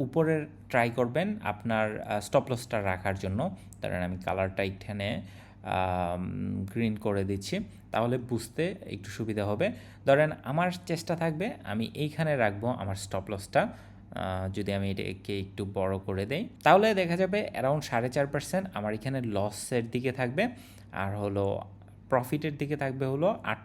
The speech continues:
পার্সেন্টের একটু বেশি বা ধরলাম আমরা এটাকে আট পার্সেন্টই করে দিলাম। তো এখানে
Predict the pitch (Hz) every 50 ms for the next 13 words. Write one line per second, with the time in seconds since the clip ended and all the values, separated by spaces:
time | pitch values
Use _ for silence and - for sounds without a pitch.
0 | - 117 113 110 - - 117 113 110 110 - - - 147 165 165 165 - 120 95
1 | 98 - 113 104 107 104 - - 123 104 101 92 95 95 - - - - - -
2 | 202 196 196 196 185 180 170 165 160 156 143 - 127 120 - 123 - - 98 104
3 | 104 - - - 107 95 - - 110 98 98 107 95 98 - 101 98 98 95 98
4 | 92 92 95 101 104 - - 202 196 180 185 208 214